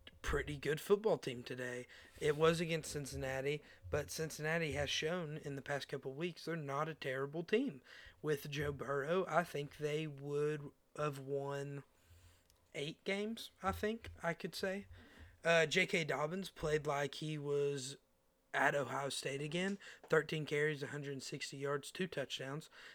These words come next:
That was really nice. Lamar played pretty well. It is about a Lamar game. He went ten for eighteen, a hundred thirteen, uh, yards, three touchdowns, one interception, zero sacks, of course,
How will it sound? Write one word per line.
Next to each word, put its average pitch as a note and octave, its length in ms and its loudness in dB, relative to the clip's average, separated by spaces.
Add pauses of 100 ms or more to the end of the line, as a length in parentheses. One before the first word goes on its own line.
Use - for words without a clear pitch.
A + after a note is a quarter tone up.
(120)
That E3+ 180 6
was C#3 160 0
really C3+ 260 -2
nice. C3+ 460 -4 (300)
Lamar D3+ 640 4 (560)
played D3 460 2 (160)
pretty E3 260 4
well. C#3+ 480 6 (200)
It D3 360 2
is D#3 240 2
about C#3+ 280 4
a C#3 40 4
Lamar C3 440 -2
game. C3+ 440 -4 (360)
He D#3 160 0
went D3 420 2
ten E3+ 220 2
for D#3+ 160 4
eighteen, D3+ 460 -2
a C#3 60 -2
hundred C#3+ 420 -4
thirteen, C#3 540 -4 (100)
uh, C3+ 260 -2
yards, D#3 600 4 (520)
three A3 180 10
touchdowns, D3+ 640 4
one E3 240 4
interception, D3 800 -2 (440)
zero D3 380 2
sacks, C#3 480 0
of D3 160 -2
course, C#3+ 420 -4